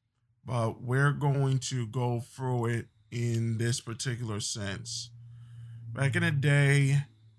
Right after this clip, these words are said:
in New York,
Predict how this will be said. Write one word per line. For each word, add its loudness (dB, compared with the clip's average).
in 4
New 2
York, 4